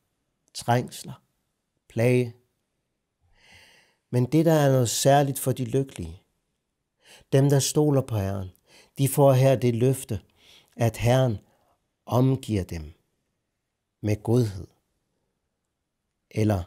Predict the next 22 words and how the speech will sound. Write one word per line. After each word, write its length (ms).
med 240
nåde, 580
som 340
der 100
også 180
står 440
i 60
nogle 340
oversættelser. 680
Jeg 140
synes, 280
det 120
er 120
så 180
stærkt 460
et 60
billede. 380
Han 200
omgiver 520
dig 180
med 200
nåde. 540